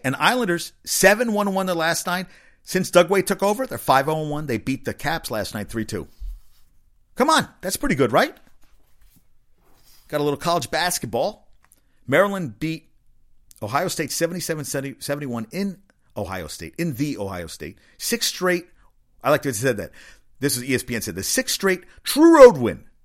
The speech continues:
True road win, as opposed to, uh, what, what's it called? What's it called? A, uh, like at the tournament would be a, not as a road game, it's a, I can't, I can't think of the words. You know when your brain's just mush? That's what it is right now.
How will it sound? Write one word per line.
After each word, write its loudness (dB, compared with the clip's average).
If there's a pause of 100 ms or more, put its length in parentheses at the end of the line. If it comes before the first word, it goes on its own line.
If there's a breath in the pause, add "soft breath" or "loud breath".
(220)
True 4
road 6
win, -8
as -8
opposed -2
to, -2
uh, 0 (1300 soft breath)
what, -12
what's -14
it -16
called? -10
What's -16
it -18
called? -16
A, -18
uh, -20 (960)
like -14
at -20
the -18
tournament -12
would -16
be -14
a, -18 (340)
not -14
as -14
a -12
road -10
game, -16
it's -20
a, -20 (720)
I -16
can't, -20 (100)
I -18
can't -18
think -18
of -18
the -14
words. -14 (640)
You -14
know -8
when -6
your -6
brain's -6
just -12
mush? -10
That's -14
what -10
it -14
is -18
right -20
now. -20